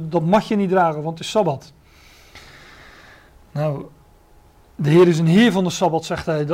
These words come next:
zegt hij dan ook. En, ehm, hij wijst ze daarop wat die, wat die schriften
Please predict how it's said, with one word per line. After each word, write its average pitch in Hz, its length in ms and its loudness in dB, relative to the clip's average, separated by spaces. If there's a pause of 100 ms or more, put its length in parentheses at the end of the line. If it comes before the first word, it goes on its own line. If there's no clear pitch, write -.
zegt - 280 -4
hij 165 140 2
dan 156 160 -2
ook. 185 260 -2 (1160)
En, 170 420 2
ehm, 165 580 2 (1500)
hij 165 200 2
wijst 214 260 6
ze 196 140 2
daarop 190 320 2
wat 190 160 -6
die, 175 220 -6
wat 180 360 0
die 180 80 -8
schriften 202 640 -4